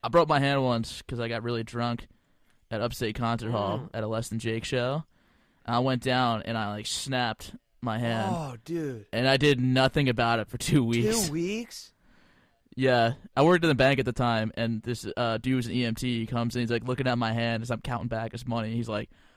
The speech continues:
Speaker 1: "I don't know what the fuck you did, but
Speaker 2: Oh my God,
Speaker 1: you need to,
Speaker 2: dude.
Speaker 1: uh, you need to get your ass
Speaker 2: It
Speaker 1: to a
Speaker 2: was
Speaker 1: hospital."
Speaker 2: probably, like, crazy swollen,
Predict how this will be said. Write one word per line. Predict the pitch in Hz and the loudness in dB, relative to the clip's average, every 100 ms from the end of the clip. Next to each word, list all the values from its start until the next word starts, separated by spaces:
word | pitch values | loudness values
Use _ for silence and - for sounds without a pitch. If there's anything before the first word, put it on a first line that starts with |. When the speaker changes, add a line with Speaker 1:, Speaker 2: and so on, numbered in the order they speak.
| _ _ - | _ _ 2
Speaker 1:
"I | 135 | 4
don't | 170 | 4
know | |
what | 143 131 | 4 0
the | |
fuck | - 123 120 | -2 -2 -2
you | 120 | -4
did, | 113 117 135 - - - - - - | -2 -2 -2 -6 -18 -18 -12 -12 -4
but | 123 107 107 - - - | -2 0 -2 -8 -16 -6
Speaker 2:
Oh | 117 107 | -4 -4
my | 101 98 | -6 -8
God, | 92 95 110 | -6 -2 0
Speaker 1:
you | |
need | 135 | 0
to, | 120 | 0
Speaker 2:
dude. | 127 120 113 | -2 0 -2
Speaker 1:
uh, | 107 107 - - - _ - _ - | -4 -6 -10 -18 -20 _ -20 _ -6
you | 143 | 0
need | 147 | 0
to | |
get | 135 123 | 2 2
your | 127 | 4
ass | 120 120 | 2 2
Speaker 2:
It | |
Speaker 1:
to | 123 | 2
a | |
Speaker 2:
was | 117 | 0
Speaker 1:
hospital." | 110 127 | 0 0
Speaker 2:
probably, | 135 147 | 0 -2
like, | 131 110 | -2 -6
crazy | - - 113 110 104 | -12 -8 -8 -8 -10
swollen, | - 101 98 101 101 98 92 | -12 -10 -8 -8 -10 -12 -14